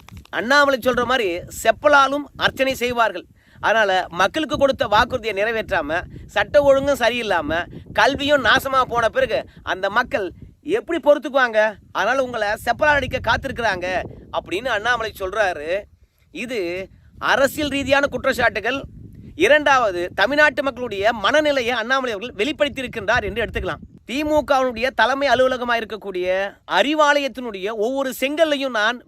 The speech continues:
பிடுங்குவேன். அது மட்டுமல்ல, முப்பத்தாறு ஊழல் அமைச்சர்களையும் உள்ள தள்ளுகின்ற வரைக்கும் இந்த இடத்தை விட்டு நான் போக மாட்டேன்"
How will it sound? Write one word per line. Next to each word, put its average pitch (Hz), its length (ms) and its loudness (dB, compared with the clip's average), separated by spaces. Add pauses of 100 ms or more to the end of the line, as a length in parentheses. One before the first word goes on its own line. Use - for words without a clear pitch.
பிடுங்குவேன். 226 840 -2 (600)
அது 202 180 -4
மட்டுமல்ல, 247 580 0
முப்பத்தாறு 262 640 0
ஊழல் 269 280 2
அமைச்சர்களையும் 208 440 -8 (280)
உள்ள 302 280 0
தள்ளுகின்ற 262 520 0
வரைக்கும் 277 520 0 (120)
இந்த 190 240 -4
இடத்தை 269 260 0
விட்டு 254 180 -6
நான் 208 120 -4
போக 254 220 -2
மாட்டேன்" 190 520 -4